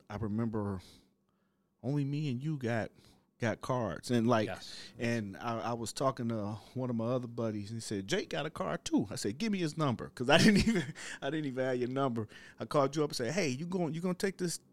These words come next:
Speaker 1: you gonna take the job if they call you?" You said, "Yep." I said, "Wanna be roommates?" "Yep." And then we just started looking
Speaker 2: What was
Speaker 1: for
Speaker 2: it? Uh,
Speaker 1: started for
Speaker 2: Walk-,
Speaker 1: places.
Speaker 2: Walker.
Speaker 1: Yep, Tony. I've been, well, when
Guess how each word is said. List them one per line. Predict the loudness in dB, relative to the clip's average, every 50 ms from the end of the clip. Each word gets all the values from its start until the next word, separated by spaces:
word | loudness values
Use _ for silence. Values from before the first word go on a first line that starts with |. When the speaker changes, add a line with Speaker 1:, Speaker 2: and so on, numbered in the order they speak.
| _
Speaker 1:
you | -10 -6
gonna | -6 -4
take | -2 -2 -4 -2
the | -4 -4
job | -2 0 2 2 0 0
if | -2 -4
they | -6 -4
call | -2 0 0 0 0
you?" | 0
You | -2
said, | -4 -4 -4 -2 2
"Yep." | 4 6 6 6 6 2
I | -6 -20 -14 -4
said, | 0 0 2
"Wanna | 4 4 4
be | 4 2 2
roommates?" | 2 2 2 2 2 2 0 -2 -4 -6 -10
"Yep." | -6 0 6 6 8 8 6 4 -2 -6
And | -4 -2 0
then | 0 2 2
we | 0 0
just | -2 -2 -2 0
started | 0 2 2 2 2 2
looking | 2 2 2 2 2 0 0 0 -2 -6 -6 -2
Speaker 2:
What | 0 0
was | 2 2
Speaker 1:
for | 0 -2
Speaker 2:
it? | -2 -6 -4 2
Uh, | 4 6 6 6 6
Speaker 1:
started | 4
for | 4 4
Speaker 2:
Walk-, | 4 4 2 0
Speaker 1:
places. | 0 0 2 2 0 -2 -6 -8 -10 -10 -8 -4
Speaker 2:
Walker. | -2 -2 -2 -2 -6 -8 -10 -10 0 8
Speaker 1:
Yep, | 10 10 10 10 6
Tony. | 2 4 4 4 4 2 0 -2
I've | -2 0 2
been, | 2 2 2 0 -2 -6 -12 -18 -10 -2
well, | 2 2 4 4 2
when | 2 0 -2